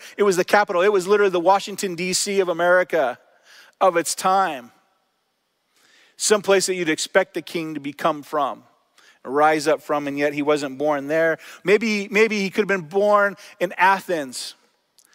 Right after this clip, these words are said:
Athens was, was the intellectual center of its time. It's,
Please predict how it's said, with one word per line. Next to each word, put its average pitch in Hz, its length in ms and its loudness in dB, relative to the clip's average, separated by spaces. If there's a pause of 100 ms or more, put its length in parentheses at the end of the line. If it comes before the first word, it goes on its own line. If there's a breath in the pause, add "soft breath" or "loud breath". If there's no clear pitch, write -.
(580 soft breath)
Athens 175 480 2
was, 165 280 2
was 165 320 2
the 160 200 0
intellectual 190 720 0
center 160 640 -4
of 151 160 0
its 135 200 -4
time. 156 380 0
It's, 185 200 -4